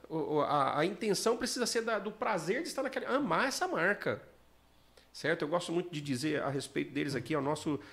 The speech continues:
jeito Toledo de ser, né? O cara tem um feeling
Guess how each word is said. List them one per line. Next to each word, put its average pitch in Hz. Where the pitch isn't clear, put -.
jeito 151
Toledo 151
de 127
ser, 151
né? 156
O -
cara 165
tem 180
um 170
feeling 175